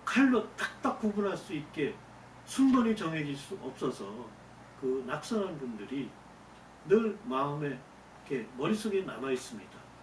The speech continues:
다행히 그분들 중에는 상당한 분들은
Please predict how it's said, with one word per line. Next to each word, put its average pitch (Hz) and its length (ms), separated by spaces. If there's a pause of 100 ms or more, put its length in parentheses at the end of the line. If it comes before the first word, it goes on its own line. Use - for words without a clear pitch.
(260)
다행히 147 680 (880)
그분들 220 480
중에는 120 500 (720)
상당한 226 640
분들은 127 520